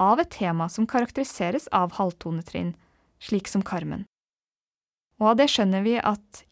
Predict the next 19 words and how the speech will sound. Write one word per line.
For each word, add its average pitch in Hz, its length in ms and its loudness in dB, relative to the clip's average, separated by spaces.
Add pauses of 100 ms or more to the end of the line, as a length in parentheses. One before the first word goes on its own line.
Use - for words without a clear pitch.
i 262 160 0
denne 220 200 4
operaen 202 420 0 (420)
så - 120 -4 (160)
er 226 360 2
kvinner 254 520 2 (160)
et 190 120 -10
fremmedelement 202 800 0
som 208 160 0
både 185 240 0
skaper 190 360 -4
spenning 208 540 0 (100)
i 214 160 2
handlingen 202 520 2 (440)
og 359 120 4
spenning 190 400 2
musikalsk, 214 600 0 (480)
og 196 240 -4
det 302 280 2